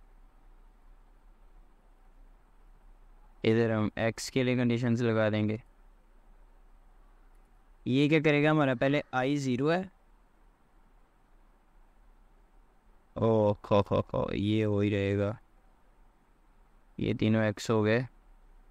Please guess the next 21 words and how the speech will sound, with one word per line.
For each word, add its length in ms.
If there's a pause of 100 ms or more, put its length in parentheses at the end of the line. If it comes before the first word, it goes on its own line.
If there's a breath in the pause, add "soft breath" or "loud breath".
(1000)
हम्म, 220 (1000)
ये 240
क्या 240
है 200 (320)
कि 80
पहले 300
हमारा 380
आई 200
ज़ीरो 320
है 240 (240)
और 240 (120)
आई 180
प्लस 300
थ्री 240
मीन्स 280
के 160
थ्री 480
और 140
आई 120
प्लस 300
सिक्स, 460